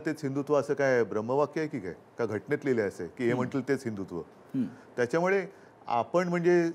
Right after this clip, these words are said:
Speaker 1: सर्वज्ञानी, सर्वव्यापी परमेश्वर आहोत असा आव एकतर कोणी आणू नये. आपण म्हणतात तेच खरं आणि बाकीचे म्हणतील ते झूट. हे, अ,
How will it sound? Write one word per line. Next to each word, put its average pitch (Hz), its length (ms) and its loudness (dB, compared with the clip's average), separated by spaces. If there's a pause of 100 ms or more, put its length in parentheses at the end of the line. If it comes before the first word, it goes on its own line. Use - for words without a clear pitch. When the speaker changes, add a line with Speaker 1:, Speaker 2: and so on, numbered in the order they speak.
Speaker 1:
सर्वज्ञानी, 147 640 2
सर्वव्यापी 139 720 0
परमेश्वर 123 640 -2
आहोत 123 160 2
असा 135 260 -2
आव 139 180 4
एकतर 143 220 2
कोणी 120 200 -4
आणू 92 240 -6
नये. 85 160 -10 (880)
आपण 143 260 0
म्हणतात 135 360 2
तेच 160 200 0
खरं 123 180 2
आणि 123 120 0
बाकीचे 117 400 0
म्हणतील 127 300 -4
ते 123 380 4 (260)
झूट. 120 140 -2 (440)
हे, 156 400 2
अ, 131 400 6